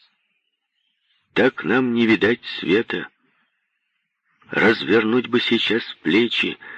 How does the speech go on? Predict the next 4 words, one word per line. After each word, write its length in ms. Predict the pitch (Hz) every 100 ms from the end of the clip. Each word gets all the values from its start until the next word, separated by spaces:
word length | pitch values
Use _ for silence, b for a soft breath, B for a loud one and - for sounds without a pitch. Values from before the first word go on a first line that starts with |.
| B B -
да 200 | - 85
одним 380 | 107 90 110 113
ударом 500 | 101 110 113 113 107 _
ответить 760 | 107 - 73 110 - 107 -